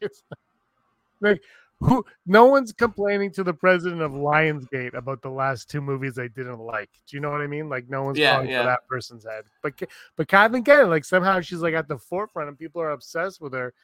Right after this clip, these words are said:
Speaker 1: And it's, it's, like, an unhealthy obsession at this point, but, um, but we fire her weekly for views.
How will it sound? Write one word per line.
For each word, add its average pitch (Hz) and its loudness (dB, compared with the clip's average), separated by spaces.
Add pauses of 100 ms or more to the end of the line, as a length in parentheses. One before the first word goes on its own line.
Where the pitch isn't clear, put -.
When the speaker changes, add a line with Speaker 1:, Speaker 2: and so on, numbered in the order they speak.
(480)
Speaker 1:
And 147 -8
it's, 143 -12 (460)
it's, 208 0
like, 254 -2
an 202 -8
unhealthy 170 -6
obsession 175 -6
at 175 -6
this 180 -8
point, 190 -8 (140)
but, 131 0 (400)
um, 123 -4 (800)
but 160 4
we 226 4
fire 202 6
her 156 4
weekly 151 -2
for 123 -10
views. 117 -10